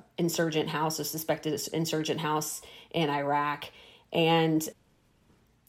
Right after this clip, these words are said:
Travis Manion led the counterattack, and he was fatally wounded by an enemy sniper while he was trying to draw fire away from his wounded teammates.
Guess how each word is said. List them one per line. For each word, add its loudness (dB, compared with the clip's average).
Travis 4
Manion 4
led 6
the 4
counterattack, 4
and 0
he 0
was 2
fatally 4
wounded 2
by 2
an 4
enemy 4
sniper 0
while 2
he 0
was 0
trying 0
to 2
draw 2
fire -2
away 2
from -4
his -4
wounded -2
teammates. -2